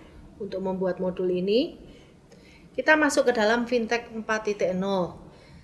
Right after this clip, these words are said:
Sebagai hasil evolusi jasa keuangan oleh perbankan, bank menyadari bahwa posisinya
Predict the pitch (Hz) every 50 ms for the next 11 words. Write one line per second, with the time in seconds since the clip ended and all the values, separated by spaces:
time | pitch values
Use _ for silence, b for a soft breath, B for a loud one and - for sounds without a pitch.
0 | B B - - - 220 202 208 202 214 208 208 196 180 208 202 196 - - -
1 | 277 311 349 320 - 254 269 262 - 269 254 254 262 247 254 - 262 254 247 233
2 | - 226 202 196 - 220 214 - 202 180 196 202 208 202 202 208 202 202 196 -
3 | 156 180 190 190 190 185 180 - - 185 - - 180 175 175 170 - 175 180 196
4 | 233 277 - B B B B B B B B B B B - - 262 285 311 294
5 | 294 269 262 233 220 - 185 180 170 185 196 202 202 - 196 190 190 208 214 220
6 | 220 220 220 214 - - 220 - - 220 208 220 233 233 254 285 285